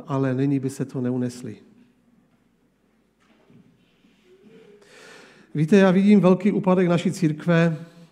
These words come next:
ve více věcech, ale vzpomínám si, eh, na úkoly sobotní školy, kdy jsme ještě mívali, eh, nový úkol na jednu třídu,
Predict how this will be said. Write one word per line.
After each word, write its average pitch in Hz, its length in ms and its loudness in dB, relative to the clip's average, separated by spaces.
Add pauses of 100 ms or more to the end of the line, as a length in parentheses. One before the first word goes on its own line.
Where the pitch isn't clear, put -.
(120)
ve 147 140 -2
více 175 280 -2
věcech, 147 480 -4
ale 147 260 -2 (680)
vzpomínám 214 540 2
si, 190 400 0 (1500)
eh, 139 140 0
na 139 500 0
úkoly 208 340 0
sobotní 190 420 -2
školy, 156 360 -2
kdy 160 120 -2
jsme 147 160 -2
ještě 147 240 -4
mívali, 151 520 0
eh, 135 840 -4
nový 151 260 0
úkol 156 300 -2
na 147 120 0
jednu 139 200 0
třídu, 165 520 -2